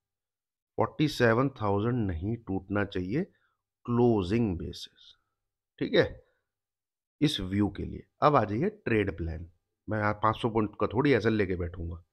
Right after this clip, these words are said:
है ना। ट्रेड प्लान मेरा क्या रहेगा, मुझे ट्रेडिंग किस प्रकार से करनी है? देखिए,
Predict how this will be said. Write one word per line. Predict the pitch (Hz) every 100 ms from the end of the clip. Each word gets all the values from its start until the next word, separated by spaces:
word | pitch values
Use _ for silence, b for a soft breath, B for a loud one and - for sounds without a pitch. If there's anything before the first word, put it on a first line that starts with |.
| _ _ _ _ -
है |
ना। | 135 - - _
ट्रेड | - 143 147
प्लान | 127 120
मेरा | 110 98
क्या | - 87
रहेगा, | 85 78 80
मुझे | 95 101
ट्रेडिंग | 107 107 120 135
किस | 117
प्रकार | 95 92 90
से | 87
करनी | 90 87 85
है? | 85 b b _
देखिए, | 123 127 -